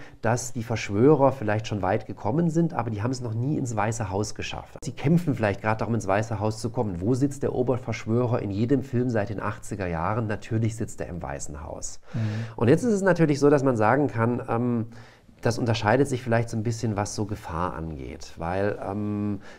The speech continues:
Speaker 1: erstmal kann man sagen, Verschwörungstheorien, die sich so gegen Eliten richten, sind für Leib und Leben nicht ganz so gefährlich wie diejenigen, die sich vielleicht gegen Minderheiten richten. Also wenn Sie davon ausgehen, Angela Merkel ist eine Reptiloide oder,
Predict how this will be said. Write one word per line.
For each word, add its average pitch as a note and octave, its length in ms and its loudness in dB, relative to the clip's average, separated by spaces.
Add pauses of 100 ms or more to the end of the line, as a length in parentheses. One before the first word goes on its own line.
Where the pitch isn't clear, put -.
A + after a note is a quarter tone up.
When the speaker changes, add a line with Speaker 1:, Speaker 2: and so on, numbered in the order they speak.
(100)
Speaker 1:
erstmal B2+ 320 2
kann B2+ 140 0
man B2 100 4
sagen, A2 280 4
Verschwörungstheorien, A2+ 720 0
die A2 80 2
sich G#2+ 140 -4
so G#2+ 100 -6
gegen G#2 240 -4
Eliten A#2 320 -4
richten, B2+ 320 -2
sind A2 160 -2
für A#2 100 -4
Leib G2+ 300 0
und G#2 120 -4
Leben A2+ 320 -2
nicht A2+ 160 -2
ganz G#2 240 -2
so A#2 80 -6
gefährlich G2+ 520 -4
wie G2 100 -4
diejenigen, G#2 480 -2
die F#2+ 80 -4
sich F#2+ 160 -8
vielleicht F2+ 260 -6
gegen - 200 -8
Minderheiten E2 560 -4
richten. - 340 -12
Also C#2+ 160 -10
wenn E2+ 100 -4
Sie F2 60 -6
davon F2+ 260 -8
ausgehen, G2 440 -6
Angela F#2+ 340 -4
Merkel F2+ 400 0
ist - 120 -8
eine F2+ 180 -6
Reptiloide G2 840 -4
oder, F2+ 360 -2